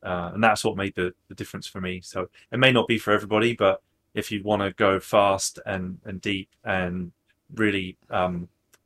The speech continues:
you know, have, have a lot of support, there's me as lead instructor. I'm an Unreal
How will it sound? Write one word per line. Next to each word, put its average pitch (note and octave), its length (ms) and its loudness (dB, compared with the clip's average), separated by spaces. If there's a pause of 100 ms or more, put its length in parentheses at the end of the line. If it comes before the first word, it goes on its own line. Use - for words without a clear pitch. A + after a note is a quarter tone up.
(160)
you G2+ 80 -8
know, F2 120 -2
have, G2+ 320 0
have A2+ 180 2
a A2 60 2
lot A2+ 200 6
of A2 80 0
support, A2 580 0
there's F#2+ 380 -6 (560)
me G#2 380 -2 (120)
as G2+ 320 -6
lead G2+ 180 -4
instructor. G#2 460 -2
I'm G2+ 120 0
an F#2 120 -6
Unreal G2 520 0